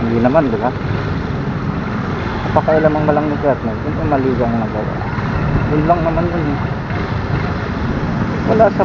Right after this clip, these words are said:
batas, huwag mong gawin. Para hindi ka mga sabihang ano, masama ka. Kaya lang guys, yung ano ko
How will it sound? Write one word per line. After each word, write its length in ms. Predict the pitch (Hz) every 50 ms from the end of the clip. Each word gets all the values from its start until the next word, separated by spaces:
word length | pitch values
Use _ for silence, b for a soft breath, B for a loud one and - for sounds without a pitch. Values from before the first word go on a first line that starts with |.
| 170
batas, 300 | 170 160 - 131 113 113 - -
huwag 120 | 190 185 196
mong 160 | 202 196 170 139
gawin. 380 | 120 120 127 151 175 165 147 131 120 117 117 - - - - -
Para 220 | - 123 123 151 151 151
hindi 300 | 151 151 147 139 139 139 135 -
ka 140 | 147 135 135 135 131 127 135 127 123 123 123 123 123
mga 300 | 120 120 117 117 120 120 117 113 110 110 110 110 113 113 113 - - - -
sabihang 460 | - - - - 120 117 113 110 110 110 110
ano, 200 | 110 107 107 - - - - - - - - - - - - - - - - - - - 123
masama 340 | 123 120 120 123 120 117 110 107
ka. 220 | 104 - - 80 76 - - - - - - - - - - - - - - - - - - - - - - 95 95 - - - - - - - - - - - -
Kaya 160 | 117 120 123
lang 200 | 127 135 135 135 135 127 123
guys, 240 | 135 131 131 - - -
yung 160 | 117 120 120 120 113 113 110
ano 160 | - 113 110
ko 180 | - - -